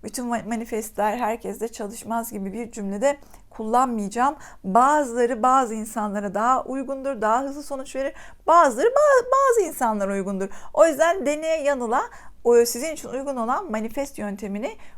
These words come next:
bulacağınıza eminim. Ne yapıyoruz? Pes etmiyoruz. Tekrar ediyoruz. Yeniden deniyoruz. Yeniden yapılandırıyoruz. Yeniden bakıyoruz. Ee, etrafınızdaki bütün negatifliklere kendinizi kapatıp doğru bir şekilde size en uygun çalışmayı bulana kadar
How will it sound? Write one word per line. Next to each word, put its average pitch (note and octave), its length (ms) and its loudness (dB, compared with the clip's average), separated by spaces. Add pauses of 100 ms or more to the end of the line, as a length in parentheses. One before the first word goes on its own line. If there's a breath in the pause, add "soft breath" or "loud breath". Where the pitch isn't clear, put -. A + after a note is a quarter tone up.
(120)
bulacağınıza A3+ 640 -2
eminim. C#4 460 -6 (300)
Ne C4+ 60 -4
yapıyoruz? A#3+ 440 -4
Pes D4+ 240 -6
etmiyoruz. G3+ 580 -6 (320 loud breath)
Tekrar C#4 440 4
ediyoruz. G3 600 -4 (260 loud breath)
Yeniden B3+ 540 -2
deniyoruz. F#3+ 500 -6
Yeniden D#4 300 0
yapılandırıyoruz. G3 920 -6
Yeniden E4 460 -4
bakıyoruz. G#3 500 -6 (320 loud breath)
Ee, A#3 120 -2 (280)
etrafınızdaki C4 760 -2
bütün D4 220 -12
negatifliklere B3 680 -6
kendinizi B3 420 -8
kapatıp B3+ 440 -6 (340 loud breath)
doğru G#4 240 4
bir A3 40 -8
şekilde G#3 560 -4 (180 loud breath)
size D#4 260 -4
en - 240 -2
uygun A#3+ 260 -4
çalışmayı C4 460 -6
bulana D4 300 -4
kadar B3+ 320 -2